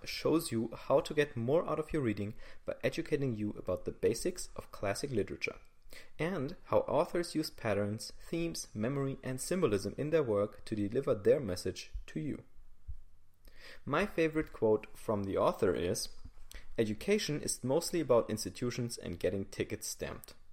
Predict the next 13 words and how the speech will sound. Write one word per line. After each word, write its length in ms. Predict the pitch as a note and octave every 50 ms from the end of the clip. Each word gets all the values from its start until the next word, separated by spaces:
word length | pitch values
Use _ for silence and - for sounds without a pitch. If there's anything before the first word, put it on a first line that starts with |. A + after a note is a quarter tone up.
| - - - -
Learning 380 | G#2 B2 E3 F#3+ E3 B2+ B2+ -
is 100 | - -
what 180 | - - - -
we 60 | -
do 140 | F2 - -
for 200 | - - - - -
ourselves. 520 | - - - - G#2+ G2 - - - - - - - - - - - - - - - - -
When 180 | - D3+ F3+
we're 140 | G#3+ G3+ F3+
lucky, 380 | C3+ A#2 B2 - - C3 A#2+ B2+
they 200 | - - G2 G2
go 160 | F#2+ F#2 F2+
together. 460 | E2+ F2+ - - - - A1 - -